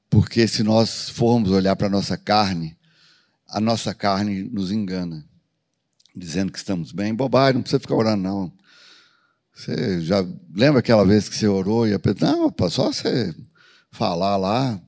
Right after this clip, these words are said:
a coisa vai acontecer. Ele não quer, na verdade, que nós tenhamos intimidade com Deus. E a nossa carne gosta disso,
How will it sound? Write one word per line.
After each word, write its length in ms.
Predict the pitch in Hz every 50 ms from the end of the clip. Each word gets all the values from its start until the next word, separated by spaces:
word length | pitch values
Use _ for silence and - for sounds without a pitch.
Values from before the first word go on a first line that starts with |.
| _ _ - - -
a 120 | - 104 -
coisa 180 | - 156 143
vai 160 | 131 131 131
acontecer. 520 | 117 - 120 104 - 98 82 - - - 92
Ele 140 | 95 98 107
não 120 | 117 113
quer, 240 | - - 120 117 113
na 80 | 117
verdade, 680 | 110 101 90 87 85 101 104 110 104 92 - - - - _ _ - - - - - - - _
que 80 | - 101
nós 220 | 101 110 110 107 -
tenhamos 840 | 123 113 101 98 107 117 123 117 110 90 82 - - - - - - _ _ - _
intimidade 680 | - - 127 127 - - 110 110 90 95 95 92 - -
com 120 | - 98
Deus. 600 | 90 82 82 80 78 78 - - - - - - _ _ _ _ _ _ -
E 80 | - 101
a 40 | 98
nossa 220 | 92 87 - 98
carne 260 | - 98 98 104 117
gosta 300 | 120 110 107 101 - -
disso, 580 | 170 139 110 92 80 - - - - - _